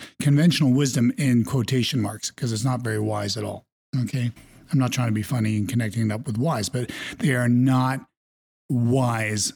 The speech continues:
<laughs> solutions. The wise solutions are in the Hubbard Management System.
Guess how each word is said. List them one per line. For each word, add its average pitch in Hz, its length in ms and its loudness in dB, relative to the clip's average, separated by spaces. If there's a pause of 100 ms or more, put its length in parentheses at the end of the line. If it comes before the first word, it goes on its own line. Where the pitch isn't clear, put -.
<laughs> - 100 -14
solutions. 143 880 2 (320)
The - 100 0
wise 139 360 2
solutions 127 540 2
are 127 320 -2
in 123 400 0
the 131 100 0
Hubbard 120 200 -2
Management 151 380 4
System. 135 280 -6